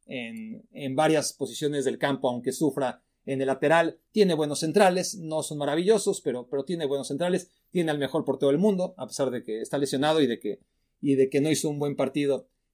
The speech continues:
en contra del Manchester City, pero, pero Alisson, si no es el mejor del mundo, es uno de ellos,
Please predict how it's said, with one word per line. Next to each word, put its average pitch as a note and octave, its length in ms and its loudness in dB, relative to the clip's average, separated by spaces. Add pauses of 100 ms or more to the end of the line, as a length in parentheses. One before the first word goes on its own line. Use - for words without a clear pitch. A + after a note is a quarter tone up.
en C3+ 80 -2
contra D3+ 260 0
del C3+ 60 2
Manchester C#3+ 380 -2
City, E3 260 0
pero, B2 300 -2
pero B2 100 -4
Alisson, D3+ 420 -2 (540)
si - 180 -8
no D#3+ 60 0
es E3+ 80 0
el F3+ 60 -2
mejor E3+ 180 0
del F3+ 80 0
mundo, G3 160 2
es - 100 -4
uno D3 160 -2
de C#3 120 2
ellos, E3+ 340 -6